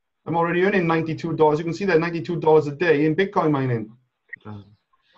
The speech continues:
Speaker 2: yeah, it's, it's absolutely, that's what I would be doing, you know, to use your philosophy, diversification's key. So
Speaker 1: yeah, so, um, no, there's not, there's, there's a few people in my team right now are, are earning up to nearly two hundred dollars a day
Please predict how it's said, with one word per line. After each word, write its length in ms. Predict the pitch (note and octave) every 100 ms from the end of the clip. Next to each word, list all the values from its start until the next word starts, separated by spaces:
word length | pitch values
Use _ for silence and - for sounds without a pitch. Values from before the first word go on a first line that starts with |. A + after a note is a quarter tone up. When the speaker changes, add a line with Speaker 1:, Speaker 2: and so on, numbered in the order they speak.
| _ _ -
Speaker 2:
yeah, 340 | A2 G#2+ G#2+ G#2+
it's, 260 | A#2 A2 A#2+
it's 280 | A2 - - - - - -
absolutely, 640 | D3+ D3+ - C3+ D3+ B2+
that's 240 | B2+ D3
what 100 | E3+ D3
I 140 | D3+
would 160 | D#3 C3+
be 100 | C3+
doing, 460 | B2+ B2+ B2 A#2+ -
you 80 |
know, 140 | A#2 A#2+
to 100 | B2
use 280 | C3+ C#3+ C3
your 240 | C3+ B2+
philosophy, 760 | - C3 C3 C#3 C#3 - A#2
diversification's 920 | A2 A#2 D3+ D3 C#3+ C#3 C#3 - A#2+
key. 340 | - - C3 A#2
So 380 | - A2+ G#2 - _ - - - - - - - _
Speaker 1:
yeah, 260 | D3 D#3+ B2+ - - - - - -
so, 320 | D#3 D#3 D#3
um, 240 | D#3 D#3 - _ _ _ _ _ _ _ _ _ _
no, 120 | F3
there's 120 | D#3
not, 160 | F#3+ G3
there's, 120 | E3+
there's 180 | D#3+ E3+
a 120 | D#3+
few 140 | A3+
people 220 | G3+ G3+
in 60 | F3
my 180 | F#3+ G3+
team 220 | F#3+ D3+
right 140 | C#3+
now 180 | D3 E3+
are, 100 | E3+
are 140 | E3 E3
earning 240 | F3 E3+
up 160 | F3 -
to 100 | F3+
nearly 260 | F3 F3+
two 140 | - A3+
hundred 240 | A#3+ G3+
dollars 240 | D#3 D3
a 40 | C3+
day 360 | C#3 C3 C3